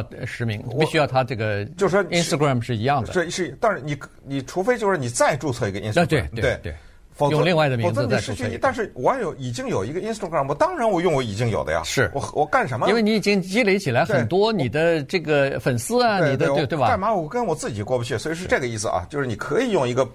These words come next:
Speaker 2: 不同的，但是你得重新，这前提就是你必须呢，在现阶段，你必须得有一个 Instagram 的账户。你说我没有，没有，你知道注册一个 Instagram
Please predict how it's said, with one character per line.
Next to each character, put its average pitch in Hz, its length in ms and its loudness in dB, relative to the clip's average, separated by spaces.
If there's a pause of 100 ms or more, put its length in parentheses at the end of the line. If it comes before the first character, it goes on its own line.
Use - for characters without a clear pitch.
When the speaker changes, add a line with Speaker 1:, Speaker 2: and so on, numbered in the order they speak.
(260)
Speaker 2:
不 143 120 -2
同 98 180 -4
的， 113 100 2
但 147 140 0
是 147 80 -4
你 143 80 -6
得 104 60 -8
重 117 180 -8
新， 123 160 -8 (300)
这 185 100 2
前 180 340 0
提 185 220 -6
就 180 100 0
是 135 120 0
你 110 120 -2
必 175 220 -4
须 170 180 -2
呢， 135 240 0 (240)
在 147 120 2
现 156 280 2
阶 107 140 -2
段， 92 160 -4 (320)
你 104 160 -6
必 131 180 -4
须 127 200 -2
得 123 140 2
有 95 180 2
一 80 100 -6
个 92 200 -2
Instagram 87 580 -2
的 76 80 -10
账 73 200 -4
户。 - 240 -8 (480)
你 131 120 -4
说 254 100 4
我 196 60 4
没 170 160 0
有， 131 100 0
没 165 140 -2
有， 127 280 2 (300)
你 117 140 -6
知 117 60 -6
道 185 100 4
注 170 180 -4
册 151 160 -4
一 131 80 -4
个 143 140 0
Instagram 120 500 0